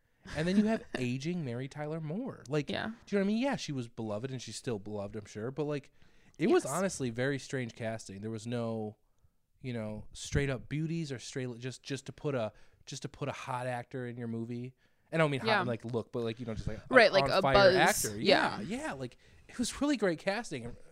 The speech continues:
Speaker 1: A, a roll for the dice for Robert Redford, in my opinion.
Speaker 2: Yeah, I mean, I think this was the first movie he directed too, I think. So
Speaker 1: That sounds right.
Speaker 2: Yeah, 'cause I think, yeah. And there,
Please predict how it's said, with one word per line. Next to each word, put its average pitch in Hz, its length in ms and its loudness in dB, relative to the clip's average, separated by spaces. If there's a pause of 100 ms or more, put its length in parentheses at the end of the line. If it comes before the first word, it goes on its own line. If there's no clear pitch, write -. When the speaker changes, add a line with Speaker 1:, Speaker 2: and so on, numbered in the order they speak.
(140)
Speaker 1:
A, 143 100 0 (360)
a 151 100 -2
roll 196 200 0
for 254 140 -8
the 190 60 -4
dice 185 300 -6
for 101 120 -12
Robert 98 240 -10
Redford, 92 300 -14
in 90 60 -16
my 95 80 -14
opinion. - 400 -18 (880)
Speaker 2:
Yeah, 349 240 8 (280)
I 247 60 4
mean, 254 420 0
I 262 40 2
think 339 200 -4
this 311 140 -2
was 415 120 4
the 214 100 0
first - 520 -2
movie 285 180 0
he 294 100 0
directed 294 420 0
too, 254 160 0
I 185 80 0
think. - 220 -6
So 196 360 10 (280)
Speaker 1:
That 160 180 4
sounds 139 420 -4
right. 151 300 -2
Speaker 2:
Yeah, 180 320 8 (340)
'cause 254 120 6
I 285 60 6
think, 269 280 2
yeah. 190 320 4 (260)
And 208 260 4
there, 226 220 12